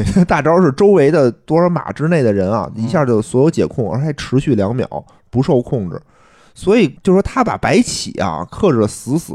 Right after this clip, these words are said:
Speaker 1: 的。我使白起，我最怕对面使庄周，就一下我的大招本来是群控嘛，我对面要有一个庄周，相当于我的这个大招就没用了。
Speaker 2: 嗯。
Speaker 1: 他使一大招，我再使就一，一点用处都没有，我就变成一高级步兵了。
Speaker 2: 那要是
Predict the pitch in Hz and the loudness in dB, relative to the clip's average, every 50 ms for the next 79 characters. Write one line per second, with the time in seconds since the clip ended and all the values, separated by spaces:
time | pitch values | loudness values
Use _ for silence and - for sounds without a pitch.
0 | - - - - - - - _ _ _ _ _ - 101 127 196 - - 113 98 | -14 -14 -14 -16 -16 -20 -20 _ _ _ _ _ -2 0 0 0 0 0 0 0
1 | 110 127 160 165 156 120 95 90 - 202 170 113 - - - 113 101 - - 123 | 2 0 0 0 0 0 0 0 0 0 0 0 -2 -4 -4 -6 -6 0 0 0
2 | 113 113 107 92 98 - - - 78 - 87 90 98 95 95 92 90 - - - | 2 2 0 0 -2 -2 -4 -8 -4 -2 -2 -2 0 0 -2 -2 -2 -4 -8 -18
3 | _ - _ _ _ _ - - 143 143 190 240 269 175 131 95 69 - - 170 | _ -20 _ _ _ _ -2 -2 0 0 0 2 2 2 2 2 0 0 -2 -2
4 | 151 135 151 175 190 196 175 98 82 90 107 156 175 151 139 - - - - - | -2 0 2 2 2 2 2 0 0 0 0 0 0 0 -2 -4 -6 -10 -6 -4
5 | 113 127 180 - - 170 - 113 95 87 - - - _ _ _ _ _ _ _ | -4 -4 -4 -4 -4 -2 -2 -2 -2 -4 -6 -8 -12 _ _ _ _ _ _ _
6 | _ _ - 110 113 - - 202 196 214 202 190 180 156 120 98 65 71 92 110 | _ _ -2 -2 0 2 2 2 2 2 2 2 2 4 2 2 2 0 -4 -4
7 | 117 117 139 170 151 - 208 196 202 202 196 202 208 202 - 202 196 196 202 185 | -2 0 2 2 2 2 2 0 2 2 4 4 2 2 0 -2 0 0 0 2
8 | 135 90 76 - - 127 147 - 175 139 156 180 196 156 127 123 160 226 381 - | 2 2 0 2 0 0 -2 -2 -2 0 2 2 2 2 2 4 4 6 4 4
9 | 92 73 - - _ - _ _ _ _ _ _ - - 110 120 120 120 113 117 | 2 -2 -6 -12 _ -20 _ _ _ _ _ _ -18 -14 -14 -12 -10 -10 -4 -2
10 | 269 277 - - - 104 110 - 139 139 135 160 185 196 175 120 82 147 160 165 | -2 -2 0 0 2 2 2 2 0 0 2 2 2 4 4 2 2 2 2 0
11 | 160 - - 82 76 87 104 110 107 107 120 135 - - 190 175 117 - - 156 | 0 -2 -6 -6 -4 -2 -2 -2 -2 -2 -6 -10 -10 -10 -6 -4 -4 -2 -2 -2
12 | 175 147 104 - - 95 85 85 82 82 78 - - - 87 107 147 160 139 147 | -2 -2 -4 -6 -6 -4 -4 -4 -4 -4 -6 -6 -6 -8 -8 -4 -2 0 0 0
13 | 151 175 - - 196 147 110 - - - 185 175 - 135 113 117 156 151 165 165 | 0 -2 0 0 0 0 0 0 0 0 0 0 0 -2 2 4 4 4 4 2
14 | 147 120 - - _ _ _ _ - 202 220 233 214 208 202 190 180 | 0 -4 -4 -6 _ _ _ _ -10 -8 -8 -8 -6 -4 -4 -4 -4